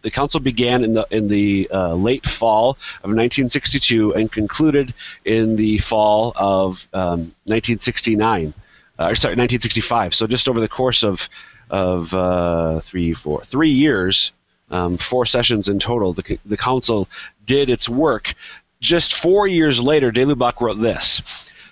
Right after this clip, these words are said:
"The program for the renewal of the church was traced by the last council.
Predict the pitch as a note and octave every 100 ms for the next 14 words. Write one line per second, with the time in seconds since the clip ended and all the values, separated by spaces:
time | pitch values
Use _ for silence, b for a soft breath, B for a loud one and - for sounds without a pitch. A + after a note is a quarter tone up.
0 | B C3 - D#3+ G3 A3 F#3 F3 D#3 D3+
1 | D3 C#3+ - C3+ A#2 A#2+ A#2 A2+ B2 D3
2 | D#3+ C3+ C3 B2 A2 F#2 - - G#2 -
3 | - C3+ C3 - G#2 G2+ G#2 G2+ - B2
4 | A#2+ - -